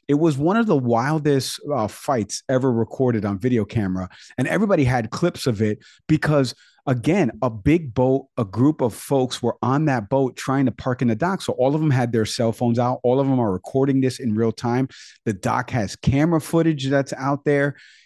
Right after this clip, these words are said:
This was one of the wildest scenes ever. Maybe a W W E Royal Rumble, uh, could be a wilder, but again, that's staged. This was not staged.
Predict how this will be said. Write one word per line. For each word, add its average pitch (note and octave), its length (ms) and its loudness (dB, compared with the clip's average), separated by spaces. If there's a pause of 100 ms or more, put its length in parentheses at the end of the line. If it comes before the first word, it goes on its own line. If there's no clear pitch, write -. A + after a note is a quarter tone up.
(160)
This G#3+ 200 2
was G#3+ 120 2
one C#3+ 140 2
of C3 60 2
the A#2 80 4
wildest G#2+ 400 0
scenes A2 320 0
ever. G#2+ 260 2
Maybe F3 440 4
a C3 100 2
W C3 280 2
W A#2+ 280 4
E B2 100 4
Royal A2+ 300 2
Rumble, A2 420 0 (320)
uh, A#2+ 160 0
could D3+ 260 0
be C3+ 240 6
a C#3 60 2
wilder, B2+ 400 4
but B2+ 140 2
again, E3+ 180 0
that's F#3+ 240 0
staged. C3 480 0
This F#3 180 2
was C#3+ 160 0
not C#3+ 280 0
staged. C3+ 420 -2